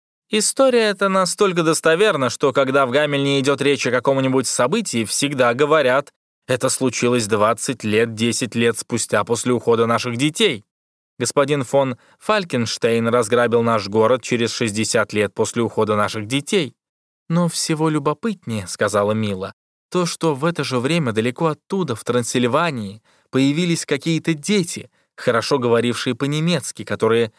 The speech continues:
не могли объяснить, откуда они пришли. Они поженились на месте и научили своих детей родному языку,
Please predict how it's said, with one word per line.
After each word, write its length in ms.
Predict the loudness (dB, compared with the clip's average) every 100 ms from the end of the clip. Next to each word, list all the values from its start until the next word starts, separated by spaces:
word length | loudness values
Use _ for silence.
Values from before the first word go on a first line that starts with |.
| _ _
не 140 | -4 0
могли 340 | 0 0 0
объяснить, 520 | -2 -2 -4 -4 -4
откуда 360 | -4 -2 0 0
они 140 | 0
пришли. 520 | -2 -4 -4 -6 -10 -12 _ _ _ _
Они 260 | -2 0 0
поженились 640 | 0 0 2 2 0 -2
на 100 | -2
месте 540 | 0 -2 -2 -4 -4 -6 _
и 80 | -2
научили 420 | 0 0 -2 -2
своих 360 | 0 0 0 0
детей 320 | -2 0 2
родному 380 | 2 0 0 0
языку, 600 | -2 -2 -4 -4 -4